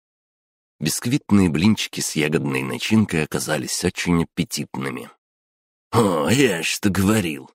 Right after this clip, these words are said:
довольно вскрикнул профессор, наблюдая нашу реакцию. «Вижу, что вкусно». «Это безумно вкусно», — призналась Иши, уплетая уже второй дораяки.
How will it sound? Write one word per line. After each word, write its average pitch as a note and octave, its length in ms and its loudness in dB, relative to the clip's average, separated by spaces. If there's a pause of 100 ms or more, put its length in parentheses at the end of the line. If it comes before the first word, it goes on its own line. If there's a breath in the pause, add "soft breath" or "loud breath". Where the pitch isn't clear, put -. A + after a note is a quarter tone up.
(140)
довольно C#3 460 0
вскрикнул C#2+ 640 -4
профессор, - 720 -4
наблюдая C2+ 540 -2
нашу B1+ 360 -4
реакцию. C#2 640 -6 (300)
«Вижу, C2+ 420 -6
что - 200 -4
вкусно». - 600 -4 (680)
«Это F#2 340 0
безумно F#2+ 560 2
вкусно», — - 640 -8 (180)
призналась A2 560 2
Иши, B2 460 2
уплетая F2 640 2
уже D2+ 260 2
второй - 480 -2
дораяки. C#2 840 -4